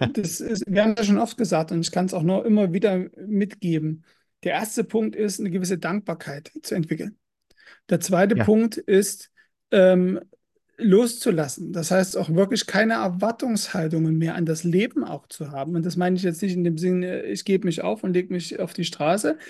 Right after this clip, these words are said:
Speaker 1: Ja.
Speaker 2: sondern dass ich, wenn ich etwas tue, dass ich dafür auch etwas bekomme. Sondern ich muss etwas tun, weil es mir wichtig ist, etwas zu tun. Und das
Speaker 1: Ja.
Speaker 2: meine ich. Ich will keine Erwartungshaltung mehr haben. Und dann, der dritte Schritt ist positives Denken. Und wenn du die drei Schritte machst,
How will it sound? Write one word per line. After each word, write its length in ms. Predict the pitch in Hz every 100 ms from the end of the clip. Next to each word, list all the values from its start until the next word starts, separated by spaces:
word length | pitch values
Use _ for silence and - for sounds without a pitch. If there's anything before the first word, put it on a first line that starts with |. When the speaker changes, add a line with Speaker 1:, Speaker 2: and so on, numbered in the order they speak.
| - - -
Speaker 1:
Ja. 120 | 190 190
Speaker 2:
sondern 220 | 190 175 - _
dass 200 | 190 185
ich, 220 | 196 - 208
wenn 160 | 190
ich 100 | 190
etwas 360 | 208 170 175 -
tue, 300 | - 240 247
dass 180 | 214 190
ich 140 | 160
dafür 380 | 180 196 233 196
auch 100 | 185
etwas 360 | 196 - 175
bekomme. 600 | - 196 - 196 175 139 - _ _ _ _
Sondern 260 | 180 185
ich 100 | 190
muss 100 | 208
etwas 380 | 208 180 185 -
tun, 260 | - 247 233
weil 100 | 196
es 120 | 165
mir 240 | 196 196
wichtig 340 | 185 180 180 165
ist, 140 | 165
etwas 400 | 175 175 - 151
zu 100 | -
tun. 380 | 160 - 156 180 277
Und 40 |
das 120 | 190 175
Speaker 1:
Ja. 60 |
Speaker 2:
meine 240 | 185 175 165
ich. 100 | 185
Ich 160 | 175
will 140 | 190 196
keine 320 | 190 208 208
Erwartungshaltung 840 | 190 175 196 202 190 - 170 156 151
mehr 160 | 151
haben. 320 | 151 - - _ - - -
Und 240 | - 180 147
dann, 480 | 185 214 262 262 -
der 140 | 196
dritte 320 | 180 208 220 233
Schritt 300 | 214 202 190
ist 220 | 190 _
positives 680 | 190 196 175 175 165 180 156
Denken. 460 | 151 151 254 214 _ _ _ - - - _
Und 100 | 190
wenn 100 | 202
du 100 | 208
die 240 | 185 226
drei 280 | 220 226 220
Schritte 400 | 202 - 208 196
machst, 580 | 185 214 - - -